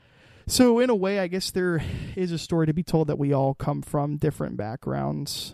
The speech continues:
of music. I mean, we all generally like the same core groups, but we all have our outliers. Like, Daniel likes a lot of the older sixties,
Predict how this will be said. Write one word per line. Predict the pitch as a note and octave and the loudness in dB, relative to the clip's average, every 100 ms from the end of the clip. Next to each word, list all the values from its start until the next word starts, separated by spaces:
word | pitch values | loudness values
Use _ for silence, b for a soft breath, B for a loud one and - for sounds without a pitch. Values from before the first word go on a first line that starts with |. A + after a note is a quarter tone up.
| - | -4
of | C#3+ C3+ C#3 - - - | -2 -2 -4 -10 -18 -8
music. | E3+ D3+ D3 C#3+ C#3 - | 0 2 2 2 0 -4
I | C#3 | -8
mean, | C#3 C3+ C3+ C#3 | -6 -6 -4 0
we | C#3+ C#3 C#3 | 0 0 -2
all | - D#3+ E3+ F3+ E3+ - - D#3 | 0 2 4 4 2 -2 -8 -4
generally | D#3 D3 D3+ D3+ D3 | 0 2 2 2 2
like | C#3+ A2 B2+ - - - _ _ _ - | 0 -2 -4 -8 -18 -18 _ _ _ -2
the | D3 | 0
same | - - D#3 D3 D3 C#3+ C#3+ | 0 -2 -2 0 0 -2 -6
core | - D#3+ D3+ C#3 C3+ | 0 2 2 0 -4
groups, | - C#3+ D3 D3 - - | 0 4 4 2 -4 -6
but | - B2 - - E2 - | -4 -4 -6 -14 -20 -18
we | - E3+ D3 | 0 2 4
all | C3+ C#3+ | 2 0
have | C#3 C3+ | -2 -2
our | A#2+ - | -4 -4
outliers. | C3 - C#3 B2 B2+ A#2 C3+ | -6 -4 -4 -4 -4 -4 -4
Like, | B2+ C#3+ | -6 -4
Daniel | C#3 C3+ C3+ C3+ B2+ B B B B - | -4 -2 0 0 -2 B B B B -4
likes | C3 - | -4 -2
a | C3 | 0
lot | C3 C3 | 0 0
of | C3 - | 0 0
the | B2 A2+ - B B B | -2 -2 -6 B B B
older | B2 B2 C3 | 0 2 2
sixties, | B2+ - A#2+ - B2 A#2+ A#2 - - | 0 -4 -6 -6 -6 -6 -6 -8 -12